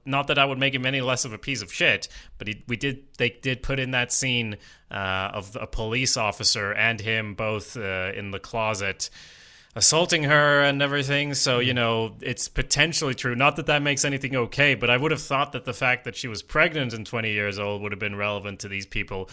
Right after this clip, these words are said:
Speaker 1: these, uh, Catholic Italians and everything.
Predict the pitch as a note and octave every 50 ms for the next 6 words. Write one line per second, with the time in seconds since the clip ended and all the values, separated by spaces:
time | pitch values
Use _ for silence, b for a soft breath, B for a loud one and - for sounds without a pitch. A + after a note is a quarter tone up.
0 | B B _ - B2 A2+ G#2 F#2+ G#2 A2 G#2 G2 F#2+ F#2 F2+ F2+ F2 - - -
1 | C3+ A#2 G#2+ - - B2 A2 G2 F#2+ - - - A2+ - - - G#2 F#2+ G2 G#2+
2 | G#2+ A#2 B2 B2 B2 A#2+ A#2 A#2 B2 A#2+ - D3+ D#3 D#3+